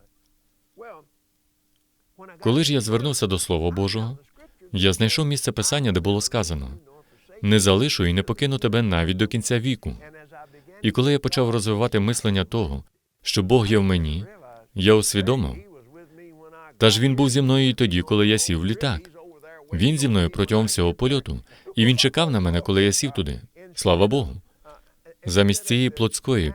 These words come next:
природної ідеї про те, що Бог повинен надати мені якусь допомогу ззовні, ні. Він тут.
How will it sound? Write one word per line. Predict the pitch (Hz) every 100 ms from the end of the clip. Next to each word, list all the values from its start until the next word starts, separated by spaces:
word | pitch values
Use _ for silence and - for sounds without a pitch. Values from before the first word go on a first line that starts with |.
| -
природної | 107 113 147 147 135
ідеї | 123 123
про | 110 107
те, | - 90 65 - - -
що | - 101
Бог | 80 117 139
повинен | 127 120 123 113
надати | 101 117 120
мені | 104 95
якусь | 90 113 95
допомогу | 101 104 107 113 98
ззовні, | 80 82 80 82 123 _ _ _ _ _ _ _ _ _ 175 180 175 160 110 _ _ 170 139 156 151 147 170 135 139 _ _ _ _ -
ні. | 95 85 65 67 - _ _ _ _ _ _ _ 147 156 _ _ _ 175 -
Він | 80 87 80
тут. | - 156 123 -